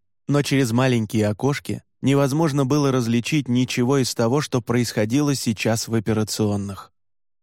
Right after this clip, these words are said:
В какой из двух лежал сейчас Игорь?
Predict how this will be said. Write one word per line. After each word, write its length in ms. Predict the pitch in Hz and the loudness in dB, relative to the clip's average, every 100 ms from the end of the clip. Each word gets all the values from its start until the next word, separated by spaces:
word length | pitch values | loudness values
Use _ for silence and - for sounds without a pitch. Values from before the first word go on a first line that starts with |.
| _ | _
В 80 | - | -6
какой 340 | 117 151 160 | -4 -2 -2
из 140 | 127 | -2
двух 340 | 104 123 165 - | -4 -2 -2 -2
лежал 380 | 117 104 131 123 | -2 0 -2 -2
сейчас 560 | - 104 - 120 - - | -6 -6 -4 -4 -6 -8
Игорь? 460 | 131 117 98 90 | -6 -6 -6 -10